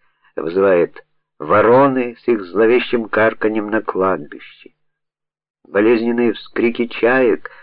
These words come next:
подчеркивают в финале смятение чувств героини, наполняют содержание сцен ощущением тоски, предвестием беды. Гомон и гвалт птичьих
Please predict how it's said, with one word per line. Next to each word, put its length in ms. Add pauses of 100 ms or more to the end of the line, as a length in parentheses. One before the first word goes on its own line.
подчеркивают 760
в 40
финале 560 (340)
смятение 540
чувств 580
героини, 840 (540)
наполняют 500
содержание 640
сцен 560
ощущением 680
тоски, 680 (280)
предвестием 880
беды. 480 (2500)
Гомон 600
и 80
гвалт 540 (140)
птичьих 600